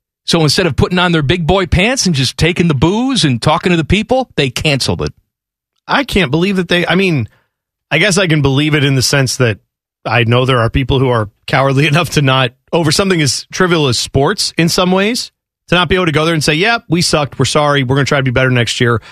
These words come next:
Speaker 2: and move on. They didn't feel like they could even go out and
Speaker 1: No.
Speaker 2: face the fans.
Speaker 1: These are the, these are the most invested people in your product.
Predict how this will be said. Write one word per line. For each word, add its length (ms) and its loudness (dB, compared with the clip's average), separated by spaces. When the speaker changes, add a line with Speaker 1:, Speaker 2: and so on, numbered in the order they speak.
Speaker 2:
and 100 2
move 200 0
on. 360 0
They 100 0
didn't 180 -2
feel 120 0
like 100 0
they 100 0
could 120 0
even 240 0
go 100 2
out 160 2
and 80 2
Speaker 1:
No. 60 0
Speaker 2:
face 200 -2
the 80 -2
fans. 280 0
Speaker 1:
These 180 2
are 60 0
the, 120 2
these 300 -2
are 60 0
the 80 0
most 480 0
invested 600 0
people 380 0
in 160 0
your 120 0
product. 540 -2